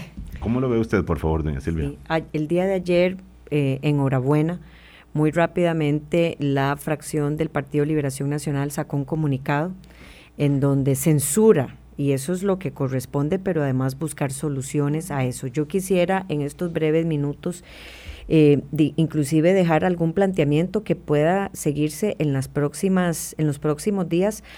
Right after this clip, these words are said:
Speaker 2: abordando. Inclusive mucha de la sugerencia que yo reflexionaba anoche sobre este tema es, por ejemplo, el país no debe renunciar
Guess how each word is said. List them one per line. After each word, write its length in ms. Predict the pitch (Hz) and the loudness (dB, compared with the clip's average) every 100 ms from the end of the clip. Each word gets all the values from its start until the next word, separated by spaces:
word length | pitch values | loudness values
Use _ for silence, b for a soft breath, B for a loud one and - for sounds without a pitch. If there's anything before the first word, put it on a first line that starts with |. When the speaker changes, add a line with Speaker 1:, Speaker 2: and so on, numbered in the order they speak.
| B B B | B B B
Speaker 2:
abordando. 720 | - 147 139 135 220 262 208 156 | 0 2 4 4 4 4 4 2
Inclusive 760 | 143 151 139 170 170 196 190 - | 2 -2 0 2 2 2 2 0
mucha 400 | 170 165 208 202 | 0 0 0 2
de 100 | 185 | 2
la 140 | 156 | 0
sugerencia 600 | - 151 147 151 156 202 | 0 0 2 0 0 -4
que 180 | 196 147 | -2 -2
yo 160 | 156 156 | 0 0
reflexionaba 720 | 180 185 185 180 151 151 175 | 0 -2 -2 0 0 0 0
anoche 480 | 175 170 - 196 185 B B B - | 0 -2 -2 -6 -6 B B B -6
sobre 320 | - 151 156 | 0 4 4
este 200 | 151 185 | 2 0
tema 440 | 185 175 175 165 | 2 2 2 2
es, 160 | 151 147 | 0 -2
por 180 | 156 135 | -2 0
ejemplo, 460 | 131 139 135 - - - B B B B B B - | 2 2 0 -6 -20 -20 B B B B B B 2
el 160 | 160 | 2
país 560 | 151 156 156 180 214 - | 4 4 6 6 2 2
no 180 | 175 160 | 2 4
debe 240 | 160 175 | 6 4
renunciar 720 | 180 170 151 139 233 247 247 | 4 2 2 0 2 2 -2